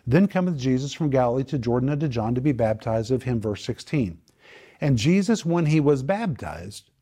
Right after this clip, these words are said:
went up straightway out of the water, and lo, the heavens were opened unto him, and he saw the Spirit of God descending like a dove and lightning upon him."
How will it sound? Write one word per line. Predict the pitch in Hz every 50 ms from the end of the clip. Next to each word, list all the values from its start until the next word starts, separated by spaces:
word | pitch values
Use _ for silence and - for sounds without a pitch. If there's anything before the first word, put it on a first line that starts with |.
| _ _ _ _ _ _ _ _ _ _ _
went | 147 165 180 175
up | 156 127
straightway | - - 190 190 196 196 185 180 180 180
out | 160 160 175
of | 175 165
the | 165
water, | 160 151 156 156 160 165
and | 165 165 165
lo, | 165 175 185 190 196 185 165 151 143 147 156 165 160 147 - _ _ _ _ _ _ _ _ _ _ _ _
the | 151 151
heavens | 131 160 190 196 202 175 139
were | 143 160 180 185
opened | 190 185 185 170 151 147
unto | 143 139 135
him, | 120 131 160 170 160
and | 151
he | 147 131
saw | - - 180 175 185
the | 160 151
Spirit | 135 - - 165 160 151
of | 147 135
God | 147 143 151 151
descending | 143 123 - - 165 165 165 170 156
like | 147 151 147 -
a | 156 139
dove | 143 147 143 139
and | 139 139
lightning | 139 143 147 147 131 151 156 151 147 -
upon | 147 143 139 143 170 170 170 160 135
him." | 120 110 104 95